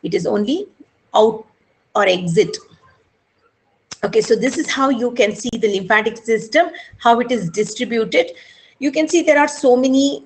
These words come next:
nodes in between and so many ducts in between. They're called all lymphatic channels. You can see the inguinal group of nodes here, and which drain all this perineum area, groin area, loin area, et cetera.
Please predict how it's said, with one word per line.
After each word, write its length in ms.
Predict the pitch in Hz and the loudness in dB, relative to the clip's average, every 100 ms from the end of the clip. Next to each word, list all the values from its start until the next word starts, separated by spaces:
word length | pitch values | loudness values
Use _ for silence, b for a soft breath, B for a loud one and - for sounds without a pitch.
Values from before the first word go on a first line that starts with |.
| - | -8
nodes 600 | 208 202 226 214 170 - | -4 2 4 4 0 -4
in 120 | 180 | -2
between 480 | 165 165 175 180 180 | -2 -4 -4 -4 -2
and 160 | 175 175 | -4 -2
so 120 | 202 | -2
many 240 | 202 220 | -2 -2
ducts 440 | 175 170 175 - 214 | 0 0 0 -4 -6
in 140 | 190 | -4
between. 420 | 170 170 170 175 | -4 -4 -4 -2
They're 220 | 175 180 - | 0 0 2
called 300 | 240 285 - | 2 2 -4
all 380 | 196 190 214 262 | 0 4 4 2
lymphatic 580 | 175 175 190 190 208 - | -2 -2 -2 -4 -4 -4
channels. 540 | 233 233 190 - - b b b b | -2 0 -2 -4 -14 b b b b
You 120 | 214 214 | -6 0
can 180 | 220 | 0
see 240 | 214 240 233 | -2 -4 -2
the 140 | 220 | -2
inguinal 560 | 185 196 214 226 226 180 | -2 2 2 4 2 -2
group 260 | 175 170 | -4 0
of 160 | 190 190 - - - _ _ _ - - | 2 2 -2 -20 -20 _ _ _ -20 -12
nodes 460 | 185 190 208 208 | -6 -2 -2 -2
here, 240 | - 170 - - _ _ _ _ _ | -6 -6 -6 -12 _ _ _ _ _
and 240 | - 185 180 | -4 -2 -2
which 300 | 220 - 170 | -4 -4 -2
drain 340 | 185 220 226 | 2 2 2
all 300 | - 196 202 | 0 0 2
this 200 | 214 208 | 0 -4
perineum 640 | - 185 202 202 196 196 - | -2 0 0 -4 -6 -8 -6
area, 580 | 185 175 170 165 170 170 | -4 -2 0 0 -2 -2
groin 460 | 160 160 170 180 175 | 0 2 2 0 -2
area, 380 | 165 160 165 | -2 -2 -2
loin 440 | 160 160 170 180 180 | 0 2 2 0 -2
area, 500 | 170 160 165 160 165 | -2 0 0 0 -4
et 140 | - 175 | -10 -8
cetera. 420 | 185 - 151 - | -6 -4 -4 -6